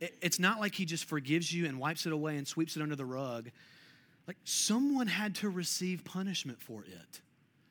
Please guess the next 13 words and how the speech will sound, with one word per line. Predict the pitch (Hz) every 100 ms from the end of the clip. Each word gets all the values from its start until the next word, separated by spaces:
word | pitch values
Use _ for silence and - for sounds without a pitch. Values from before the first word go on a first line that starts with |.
| _
right, | 147
for | - 156
God | 139 147 160 -
to | 156
be | 147
just. | 131 127 160 147 - - - - _ _ _ - - - - - -
And | 165
so, | 165 185 190 202 214 - _ _ -
right, | 151 156
God | 143 156 156
had | 160
a |
problem. | 151 170 160 127 98